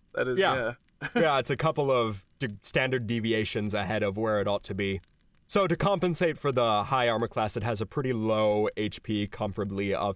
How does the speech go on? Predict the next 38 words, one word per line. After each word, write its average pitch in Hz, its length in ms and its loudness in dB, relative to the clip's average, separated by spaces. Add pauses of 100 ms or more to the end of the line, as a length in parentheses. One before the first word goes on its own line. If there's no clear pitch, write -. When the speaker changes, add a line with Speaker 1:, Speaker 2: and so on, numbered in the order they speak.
Speaker 2:
fifty-two. 156 580 -2 (520)
It 135 80 2
also 165 420 2
has 120 220 0
a 110 80 0
real 226 360 2
low 143 220 4
speed 123 600 0 (200)
of 107 240 0
twenty 107 300 -4
feet. - 360 -2 (200)
Again, 147 460 2 (100)
it 131 100 0
doesn't 143 280 0
need 135 140 -2
to 127 100 -4
run 156 240 0
fast 117 360 0
when 117 120 0
it 104 100 0
can 107 100 -6
just 101 160 -4
petrify. 101 500 -2 (260)
This 156 260 0
also 135 800 2 (320)
allows 127 400 2
the 120 100 -2
party 117 300 0
to 117 140 -6
make 113 180 0
a 113 300 0 (100)
pretty 143 380 -2
easy 123 400 0
escape 117 480 0
without 107 320 -2
too 120 100 -4
much 101 200 -4
trouble. 139 380 0